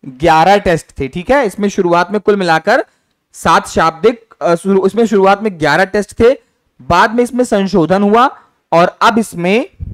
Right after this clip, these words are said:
कुल चौदह टेस्ट हैं। अब इसमें सात शाब्दिक, सात शाब्दिक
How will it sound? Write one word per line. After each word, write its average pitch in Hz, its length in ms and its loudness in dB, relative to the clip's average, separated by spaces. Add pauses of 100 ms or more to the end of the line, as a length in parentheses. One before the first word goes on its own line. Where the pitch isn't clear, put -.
(1300)
कुल 233 140 0
चौदह 196 540 2
टेस्ट 165 320 -4
हैं। 147 100 -6 (180)
अब 202 200 0
इसमें 180 520 -6 (2750)
सात 196 720 -2
शाब्दिक, 175 720 -2 (2750)
सात 185 640 -2
शाब्दिक 180 680 -4